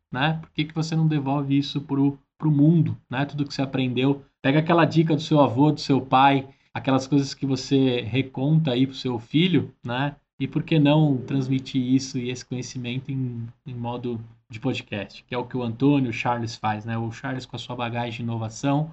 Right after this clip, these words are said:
o Antônio com toda a sua vida executiva, se juntaram pra entregar esse conteúdo.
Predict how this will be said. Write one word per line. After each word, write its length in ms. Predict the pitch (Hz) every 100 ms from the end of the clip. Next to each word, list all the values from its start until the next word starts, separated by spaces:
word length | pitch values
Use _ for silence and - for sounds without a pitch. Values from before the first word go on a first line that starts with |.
| - _
o 60 | 120
Antônio 400 | 117 117 127 120
com 120 | -
toda 220 | 107 131
a 40 | 123
sua 180 | 127
vida 200 | 117 117
executiva, 640 | 120 113 113 _ - 139 147
se 180 | - 139
juntaram 580 | 127 139 135 131 135 143
pra 140 | 139
entregar 320 | 135 127 120
esse 140 | 120 -
conteúdo. 500 | 127 120 120 110